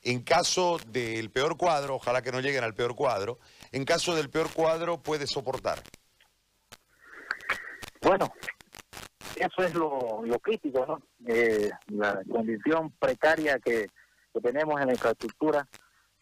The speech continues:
Speaker 2: Eh, tenemos un hospital muy antiguo que, bueno, ha ido, eh, creciendo a medida de las necesidades, eh, haciendo construcciones que, bueno,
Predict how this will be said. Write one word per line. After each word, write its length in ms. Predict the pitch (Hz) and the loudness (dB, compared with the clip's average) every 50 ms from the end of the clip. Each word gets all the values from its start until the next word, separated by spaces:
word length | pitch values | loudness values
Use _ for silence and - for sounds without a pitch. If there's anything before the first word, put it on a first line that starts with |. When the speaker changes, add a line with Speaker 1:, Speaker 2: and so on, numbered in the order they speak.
| _ - | _ 0
Speaker 2:
Eh, 400 | 117 113 117 117 117 117 117 110 - | 2 2 4 4 2 2 0 -2 -2
tenemos 320 | - 117 127 135 135 139 139 | -2 -2 0 2 2 2 2
un 120 | 139 131 | 2 0
hospital 520 | 120 - 127 117 - - - 139 135 127 110 92 - | 0 -2 -4 -6 -2 0 0 0 0 0 -2 -4 -4
muy 200 | 127 127 139 135 | -2 0 2 2
antiguo 540 | 127 123 117 - 147 147 143 135 127 117 110 - - 123 - | 2 0 -2 0 0 2 2 4 2 2 0 -2 -8 -8 -4
que, 340 | - 110 110 110 107 101 101 92 - _ _ | 0 2 2 2 2 0 -2 -6 -10 _ _
bueno, 380 | - 110 120 127 127 117 104 95 - - 107 110 | -4 0 0 0 0 -2 -4 -6 -10 -14 -8 -4
ha 200 | 113 113 113 117 | -2 0 0 0
ido, 600 | 120 131 131 131 127 120 113 110 104 101 98 - _ _ _ _ _ _ _ _ _ _ _ _ _ _ _ _ _ _ _ _ _ _ | 0 0 2 2 2 2 0 0 -2 -2 -2 -4 _ _ _ _ _ _ _ _ _ _ _ _ _ _ _ _ _ _ _ _ _ _
eh, 440 | 110 113 113 110 107 107 104 101 98 - | 4 6 6 6 6 4 4 2 0 0
creciendo 680 | - 120 123 127 - - 156 165 170 170 160 165 156 | 2 4 4 4 4 2 4 4 4 4 6 6 6
a 80 | 151 139 | 6 4
medida 320 | 135 139 151 160 170 165 | 4 2 2 4 4 4
de 60 | 156 156 | 4 4
las 120 | 147 143 | 4 4
necesidades, 920 | 147 139 131 - 139 - - 143 151 156 160 160 160 156 156 156 156 143 - 135 | 2 2 2 2 0 0 2 4 4 4 6 6 4 4 4 2 0 -2 -4 -4
eh, 320 | 131 123 120 120 113 113 101 - - | -2 0 0 0 -2 -4 -6 -8 -6
haciendo 680 | 113 107 - - 139 147 147 143 139 127 127 120 107 104 - - _ _ _ _ _ _ _ _ _ _ - - - | -6 -6 -2 -2 0 2 4 4 4 6 4 4 2 -2 -6 -12 _ _ _ _ _ _ _ _ _ _ -20 -18 -2
construcciones 760 | - 120 117 110 - 117 110 - - 156 151 143 143 135 117 - | 0 0 0 0 0 -6 -2 2 4 4 4 4 4 0 0 0
que, 140 | - 117 113 | 0 0 2
bueno, 320 | 113 139 151 135 110 104 | 2 2 2 2 0 -4